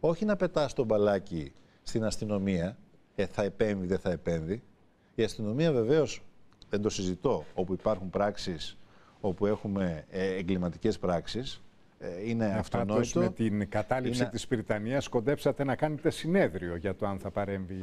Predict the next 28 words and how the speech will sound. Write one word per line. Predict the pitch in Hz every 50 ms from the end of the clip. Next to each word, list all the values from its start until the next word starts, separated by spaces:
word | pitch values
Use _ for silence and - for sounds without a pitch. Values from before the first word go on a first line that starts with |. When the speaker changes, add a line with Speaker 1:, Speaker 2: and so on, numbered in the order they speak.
| 95 98
Speaker 2:
η | 98
αστυνομία | 95 95 - - - 98 92 95 104 101 98
ή | 98 98 95 87
όχι. | 80 - - - - - - - - - - -
Speaker 1:
Ορισμένες | - 120 95 87 90 98 107 107 107
φορές, | 98 - 98 95 101 104 -
κύριε | - - 107 104
Χατζηνικολάου, | 98 104 92 87 92 87 90 87 92 101 104
είναι | 107 107 101
προτιμότερο | 87 101 92 - 95 90 95 107 110 - 101 87 78 73 71 71 - - _ _ _ _ _ -
να | 90 85
διαλέγεσαι | 80 80 82 80 80 85 87 87 82 87 85 - - 110 123 143 151 - - - - _ _ _ _ _
παρά | - 92 92 104 110
να | 110 104
παρεμβαίνεις | 92 95 92 90 90 87 90 104 107 104 98 -
εν | 98 90
θερμό | 85 - 85 80 90 101 107
και | 104 107
να | 98 92
κάνεις | 85 101 107 101 -
τα | -
πράγματα | 85 92 98 98 104 104 101
χειρότερα. | 92 - - 92 92 92 85 80 78 76 76 76 - - - - - - - - -
Για | - 101 92
το | - - 98
ίδιο | 104 110 113 113
ακριβώς | 104 - 98 95 95 107 110 101 -
κατηγορούσαν | - 98 82 92 87 87 90 92 101 95 - 101 90 87 85 80 76 71